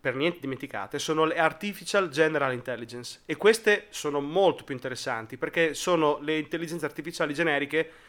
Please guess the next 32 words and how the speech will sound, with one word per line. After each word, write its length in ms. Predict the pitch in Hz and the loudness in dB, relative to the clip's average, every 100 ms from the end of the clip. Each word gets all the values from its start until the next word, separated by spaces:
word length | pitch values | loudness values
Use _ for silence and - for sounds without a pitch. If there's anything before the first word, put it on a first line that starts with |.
| - - - | -20 -18 -4
che 120 | 180 | -2
simulano 640 | - 208 196 190 190 190 | 0 0 2 4 6 6
al 120 | 160 - | 4 2
cento 300 | 180 170 170 | -2 -2 -2
per 140 | 175 | -2
cento 280 | - 156 147 | 0 0 -2
le 80 | 139 | -4
capacità 460 | 160 139 - 147 | -6 -6 -4 -6
di 80 | 131 | -4
un 60 | 127 | -6
essere 200 | - 120 | -8 -10
umano. 280 | 98 87 - _ _ _ _ _ _ | -10 -12 -18 _ _ _ _ _ _
Un 180 | - 165 | 0 4
essere 240 | 185 214 208 | 4 4 6
umano 480 | 202 208 220 214 - | 8 8 8 4 2
viene, 460 | 147 151 147 147 _ | 0 2 2 -2 _
eh, 220 | 143 139 139 | -4 -4 -4
si 180 | - | -4
può, 160 | - 175 | 4 4
diciamo, 560 | 160 - 156 143 135 117 | 6 6 6 6 0 0
eh, 600 | 139 135 131 131 127 - 78 - - _ | 0 0 0 0 -2 -4 -10 -20 -20 _
circoscrivere 800 | - 180 - 180 196 151 139 160 | -4 -2 -2 -4 -4 -2 0 0
come, 220 | 156 135 | -2 -6
come 480 | 127 135 135 127 127 127 | -4 -4 -2 -2 -4 -2
caratteristiche, 600 | 131 123 139 147 139 127 | -4 -4 -6 -6 -8 -8
come 200 | 123 127 | -8 -2
performance, 560 | 147 139 - 123 120 | 2 2 0 -8 -8
come 160 | - 135 | -8 -8
capacità 520 | - 156 185 151 156 - | -4 -6 -4 0 0 -2
in 120 | 135 | -6
un 100 | 131 | -4
agi. 360 | 113 113 120 | -4 -4 -10